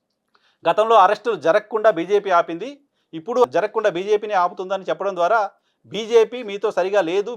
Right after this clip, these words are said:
బీజేపీ మీతో కాపురం చేస్తూ ఇంకెవరితోటో ఇంకేదో చేస్తుందని చెప్తున్నారు మీరు. బీజేపీ మీతో కాపురం చేస్తుంది కదా, కాపురం చేస్తున్న బీజేపీ పైన మీకు నమ్మకం లేకుండా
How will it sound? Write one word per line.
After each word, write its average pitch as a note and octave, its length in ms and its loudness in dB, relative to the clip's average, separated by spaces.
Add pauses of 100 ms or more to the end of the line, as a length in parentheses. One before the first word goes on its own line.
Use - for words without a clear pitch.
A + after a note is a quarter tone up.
బీజేపీ G#3 440 -2
మీతో F#3+ 220 -4 (120)
కాపురం G3 380 2
చేస్తూ F#3+ 220 -10 (300)
ఇంకెవరితోటో F#3+ 540 -4 (100)
ఇంకేదో G3 340 -6
చేస్తుందని G#3+ 380 -10
చెప్తున్నారు G#3+ 320 -10
మీరు. - 120 -18 (2750)
బీజేపీ G#3 340 0
మీతో G3 200 -2
కాపురం G#3+ 300 4
చేస్తుంది G3+ 320 -4
కదా, D3 160 0 (1400)
కాపురం G#3+ 300 2
చేస్తున్న G3 280 -2
బీజేపీ G#3+ 220 0
పైన A3 180 -4
మీకు F#3+ 140 -8
నమ్మకం G#3 280 -6
లేకుండా G#3 200 -4